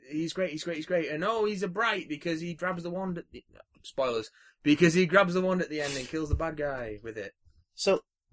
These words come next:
Speaker 2: this is a
Speaker 1: Yeah.
Speaker 2: world with potential for storytelling.
Speaker 1: Yeah, like, there's so many, there's some really good ideas in this movie, but it's just a mess and it's not fun to watch.
Speaker 2: Fuck a sequel.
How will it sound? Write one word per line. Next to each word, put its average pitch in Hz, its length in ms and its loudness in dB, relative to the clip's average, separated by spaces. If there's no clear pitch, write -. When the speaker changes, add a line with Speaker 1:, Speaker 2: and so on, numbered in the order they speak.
Speaker 2:
this 196 260 2
is 302 120 4
a 302 40 8
Speaker 1:
Yeah. 262 60 2
Speaker 2:
world 262 260 10
with 226 160 -2
potential - 720 0
for - 160 -14
storytelling. 90 720 -6
Speaker 1:
Yeah, 269 120 -2
like, 240 200 -6
there's 269 160 0
so 330 240 2
many, 359 200 2
there's 294 200 -2
some 311 160 2
really 349 280 2
good 339 140 0
ideas 277 580 2
in 254 100 -2
this 208 160 -2
movie, 170 200 2
but 147 140 -2
it's 214 100 -10
just - 240 -6
a 349 60 -4
mess 311 340 -4
and 320 60 -6
it's 254 100 -6
not 311 240 0
fun 285 440 -6
to 277 120 -8
watch. 220 360 -2
Speaker 2:
Fuck - 360 0
a 226 60 2
sequel. 131 640 2